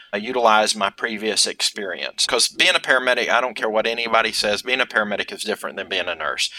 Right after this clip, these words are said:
You bring some, there's some skills that cross over, you know, medication administration, starting I Vs, giving injections. Yeah, there's some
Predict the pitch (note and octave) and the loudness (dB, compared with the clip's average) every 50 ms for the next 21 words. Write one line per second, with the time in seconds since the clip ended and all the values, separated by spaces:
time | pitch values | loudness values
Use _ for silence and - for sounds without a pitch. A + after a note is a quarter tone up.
0 | - - - _ C#3+ E3 D#3+ C#3+ C#3 C#3 C3 - - C3 A#2 C3 C3+ D3 D3+ C#3 | -14 -16 -16 _ -10 -4 2 2 2 4 4 0 -2 0 2 2 2 4 4 2
1 | - - B2 A#2 - - - C3 C3+ C3 B2+ A#2 A2 A#2 A2+ - - - - A2 | 0 0 2 0 0 0 2 2 2 2 2 2 2 2 2 0 0 2 4 4
2 | A#2 - - - A#2 A#2 A2+ G#2+ A2+ A2 A2 _ - - - - - _ _ _ | 4 4 4 2 2 0 0 0 0 0 0 _ -16 -20 -18 -20 -20 _ _ _
3 | A#2+ A#2 A2+ A2+ A2+ A2 A2+ A#2+ A#2 A2+ - C3 A#2+ A#2 - - A2 A2 A2 A2 | -2 2 2 2 2 4 4 4 4 4 2 2 2 2 0 -2 -2 -4 -2 -2
4 | A2 A2 G#2+ - - - A2+ G#2+ G#2+ - - - G#2+ G#2 G#2 - - A#2+ A#2 A#2+ | -2 0 0 -2 0 0 0 0 2 0 0 0 -2 -2 -2 0 2 4 4 4
5 | A#2 A2+ A2+ A2 G#2+ G#2+ G2 G2 G#2 G2+ G2+ G2+ G2+ G#2 G2 - - - - - | 2 2 2 4 4 2 2 0 -2 -2 -2 -4 -4 -4 -4 -4 -4 -4 -10 -20
6 | - _ _ _ - C3 C3 B2+ C3 A#2+ A#2 A2 G#2 G#2 A2 G#2 G2+ - - - | -20 _ _ _ -2 0 2 2 0 0 -2 -2 2 4 4 4 4 4 2 0
7 | A2 G#2+ A2 A2 G#2+ - C#3 C#3+ C#3 C3+ C3+ B2+ B2 A#2 - - G#2+ | 0 -2 -6 -2 0 2 4 4 4 4 4 2 2 2 0 -2 -2